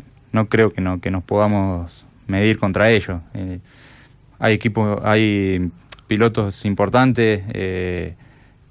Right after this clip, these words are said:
con equipos oficiales también. Hay creo que tres inscriptos,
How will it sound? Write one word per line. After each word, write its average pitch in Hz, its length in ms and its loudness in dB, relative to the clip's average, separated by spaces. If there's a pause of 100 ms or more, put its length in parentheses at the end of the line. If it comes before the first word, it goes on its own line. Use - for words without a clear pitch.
(220)
con 101 180 0
equipos 107 380 2
oficiales 101 460 0
también. 120 360 4
Hay 104 160 0
creo 104 240 0
que 101 160 -2
tres 107 260 0
inscriptos, 101 640 2